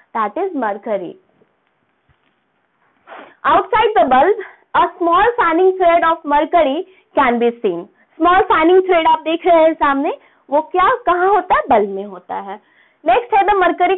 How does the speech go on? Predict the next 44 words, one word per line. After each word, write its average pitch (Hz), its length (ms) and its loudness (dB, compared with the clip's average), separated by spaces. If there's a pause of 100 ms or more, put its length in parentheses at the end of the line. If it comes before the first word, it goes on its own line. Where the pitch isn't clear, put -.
कभी-कभी 427 360 0
क्या 392 160 0
होता 392 260 2
है 427 60 2
mercury, 370 400 2
जब 339 160 0
हम 370 260 0 (100)
अब 254 160 -2 (120)
reading, 339 380 0 (100)
अब 247 260 -2
एक 302 140 -4
activity 294 500 -2
करनी 254 300 -2
है 254 60 -4
आपको 226 340 -6
इसमें 294 340 -6
कि 403 200 -8 (140)
आप 254 280 -4
जब 294 160 -8
thermometer 277 420 -2
आपके 277 240 -4
पास 302 260 -2
आ 220 120 0
चुका 247 300 -4
है, 240 120 0 (320)
तो 403 60 0
body 349 320 2
का 392 160 0
measurement 302 480 -2
हम 339 120 -2
करते 190 360 -4
कैसे? 185 340 -10
जो 247 120 -8
सही 285 280 -4
तरीका 294 400 -2
है, 269 100 2
जो 269 80 -2
ideal 247 300 0
तरीका 247 340 -4
है, 254 60 -2
वो 349 360 -12
mouth 269 340 -2
में 311 120 0
रख 247 140 -4